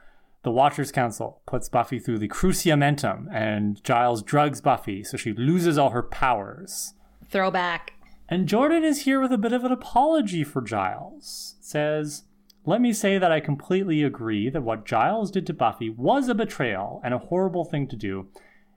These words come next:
Speaker 1: And I do think they gloss over that betrayal and the forgiveness that has to happen. But I completely disagree that he chose to do it out of his own free will.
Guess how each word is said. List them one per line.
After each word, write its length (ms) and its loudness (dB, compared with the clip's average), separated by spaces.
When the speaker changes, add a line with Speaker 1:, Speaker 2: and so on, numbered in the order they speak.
Speaker 1:
And 120 0
I 120 0
do 340 0
think 200 0
they 120 0
gloss 460 2
over 360 0
that 200 0
betrayal 540 -2
and 140 -2
the 40 -4
forgiveness 560 -2
that 120 -6
has 180 -4
to 60 -8
happen. 420 -8
But 840 0
I 140 -2
completely 760 0
disagree 680 -6
that 140 -4
he 120 -4
chose 460 0
to 100 -8
do 200 -2
it 80 -4
out 140 -4
of 80 -6
his 240 -8
own 300 -2
free 260 -4
will. 420 -8